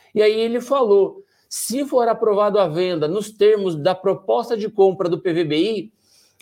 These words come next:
é perto de zero vinte e cinco centavos por cota que ele consegue pagar a mais pro cotista nessa venda." Ele comprou bem barato ali esse ativo e agora ele tem toda uma pernada de alta e um lucro pra realizar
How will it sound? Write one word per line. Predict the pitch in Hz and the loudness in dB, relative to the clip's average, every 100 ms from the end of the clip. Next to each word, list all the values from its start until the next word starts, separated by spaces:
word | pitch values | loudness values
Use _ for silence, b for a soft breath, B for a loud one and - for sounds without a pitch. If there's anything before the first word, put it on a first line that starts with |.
| b | b
é | - 196 | 2 2
perto | 262 - 220 277 254 254 | 0 -4 0 2 2 -2
de | 208 220 | -4 -2
zero | 185 233 233 | 0 0 0
vinte | 220 226 214 | 0 -4 -6
e | |
cinco | - 208 208 | -8 -6 -6
centavos | - 214 196 196 196 196 | -4 -4 -2 -2 0 -4
por | - - 240 233 | -10 -4 -2 -2
cota | - 196 233 - - 131 B B B B | 4 6 6 2 -6 -6 B B B B
que | 196 | 2
ele | 196 | 4
consegue | 202 214 202 214 196 185 | 4 0 0 0 -2 -2
pagar | - 220 208 190 196 208 b b - | -2 0 2 0 0 -4 b b -2
a | 214 240 | 0 2
mais | 185 190 214 208 - | 0 -2 -2 -6 -14
pro | - 190 | 0 0
cotista | 214 220 220 220 220 220 247 247 B B | 4 2 2 -4 -4 -2 -4 -4 B B
nessa | 208 220 214 247 | -2 0 0 0
venda." | 214 208 208 170 123 - _ _ _ _ _ - | 2 2 2 0 -4 -8 _ _ _ _ _ -2
Ele | 175 220 220 | 4 4 4
comprou | 220 202 190 196 | 0 0 4 4
bem | 151 135 220 214 | 4 0 0 0
barato | 196 160 175 175 | 0 2 0 0
ali | 156 165 | 0 0
esse | 160 | 0
ativo | 156 143 175 196 220 240 B B B | -4 -4 -6 -4 -4 -8 B B B
e | 294 | 0
agora | 240 202 202 | 2 2 0
ele | 196 | 0
tem | 208 196 | -2 -2
toda | - 220 196 | 4 4 6
uma | 202 190 | 0 -2
pernada | 196 185 175 175 185 | 0 0 0 0 0
de | 170 | 2
alta | 190 202 202 | 2 2 2
e | 233 | 0
um | 247 233 | 0 0
lucro | 208 220 220 | 0 0 -4
pra | 220 208 | 0 0
realizar | 185 208 214 196 190 196 | 2 0 0 0 0 -2